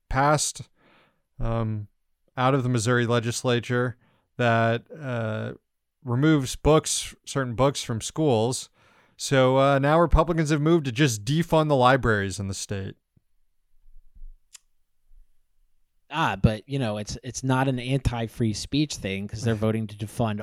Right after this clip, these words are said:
Speaker 2: all libraries, right? <laughs>
Speaker 1: Garbage can at number five, Joanne Segovia. Who? Well, she's the executive director of the San Jose Police Officers Association,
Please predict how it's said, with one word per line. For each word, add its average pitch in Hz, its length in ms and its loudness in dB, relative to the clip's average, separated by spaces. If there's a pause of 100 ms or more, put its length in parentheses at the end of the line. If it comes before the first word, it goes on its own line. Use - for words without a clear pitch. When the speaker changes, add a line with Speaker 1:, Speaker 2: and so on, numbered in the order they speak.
(100)
Speaker 2:
all 131 380 8
libraries, 90 880 -6
right? 98 320 -2 (100)
<laughs> 131 140 -8 (2750)
Speaker 1:
Garbage 233 340 8
can 240 160 8
at 240 60 6
number 202 180 6
five, 175 540 6
Joanne 202 500 6
Segovia. 143 880 4 (580)
Who? 247 420 6 (680)
Well, 190 400 8
she's 185 300 2
the 208 100 4
executive 208 500 4
director 196 440 6
of 147 80 0
the 147 80 2
San 202 240 4
Jose 185 340 6
Police 180 380 6
Officers 131 480 4
Association, 123 840 -4